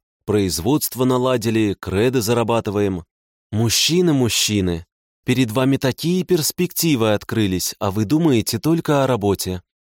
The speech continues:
рассмеялась Стрелка. «Дык о чем же еще? Выживать тут как-то надо»,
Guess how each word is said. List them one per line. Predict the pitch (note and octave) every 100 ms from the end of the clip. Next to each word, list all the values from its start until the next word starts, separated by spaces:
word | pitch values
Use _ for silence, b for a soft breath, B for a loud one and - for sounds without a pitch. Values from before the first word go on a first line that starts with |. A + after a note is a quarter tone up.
| -
рассмеялась | F2+ F2+ G2 F#2 F#2 A#2 A#2+ -
Стрелка. | - G2 F2+ D#2+ E2 - - _ _ _ _ -
«Дык | D3+ G3 -
о | C3 F3+ F#3+
чем | - E3+ B2
же | G2 A2+
еще? | G#2+ - G#2+ E2+ D2+ - _ _ -
Выживать | E2+ F#2 F#2+ A2 B2 C3 - -
тут | C#3+ -
как-то | C#3 - C3+ C#3
надо», | D3+ D#3+ D#3 G2+